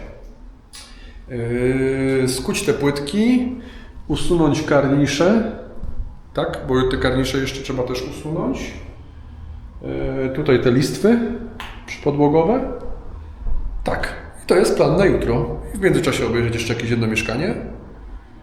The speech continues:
No i w sumie tyle. Dobra, dziękuję za dzisiaj. Komentujcie, lajkujcie, subskrybujcie,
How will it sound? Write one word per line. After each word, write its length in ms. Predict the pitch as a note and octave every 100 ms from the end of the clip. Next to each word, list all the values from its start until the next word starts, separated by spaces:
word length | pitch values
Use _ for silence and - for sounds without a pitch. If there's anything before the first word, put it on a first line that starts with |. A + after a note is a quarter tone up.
| - - - - - F#3
No 140 | A#3
i 80 | D#4
w 80 | -
sumie 240 | - F4
tyle. 440 | F#3+ - - - - - - - - - - B2+
Dobra, 500 | B2 B2+ D#3 - - - - -
dziękuję 360 | B2+ B2+ C#3+ C#3
za 100 | C#3+
dzisiaj. 320 | D3+ D#3+ D#3+ D#3+ - - - - - - - - -
Komentujcie, 680 | D3 D3 C#3+ C#3+ C#3+ - A#2
lajkujcie, 880 | G#2 A2+ B2 - C3 B2 B2 A2+ A#2
subskrybujcie, 1080 | - - B2+ - B2 A#2 A2+ A2+ A#2+ D3